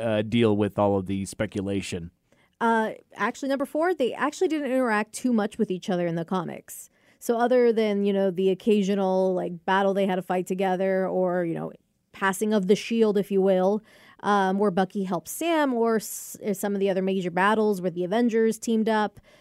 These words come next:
Speaker 2: um, the two barely exchanged many words in the comics. I think this is probably before their,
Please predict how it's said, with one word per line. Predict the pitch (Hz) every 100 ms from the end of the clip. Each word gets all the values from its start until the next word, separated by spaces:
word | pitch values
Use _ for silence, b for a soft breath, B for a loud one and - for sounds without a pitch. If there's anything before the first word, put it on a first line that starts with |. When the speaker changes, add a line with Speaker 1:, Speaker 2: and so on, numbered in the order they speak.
| b b -
Speaker 2:
um, | 202 196 185 180 185 - -
the | 196
two | - 294
barely | 185 202 202
exchanged | 160 - 175 175 165
many | 160 170
words | 160 170
in | -
the |
comics. | 165 - 127 - - -
I | 208
think | 226 226
this | 220
is | 220
probably | 202 190 185
before | 190 180 - 185
their, | 170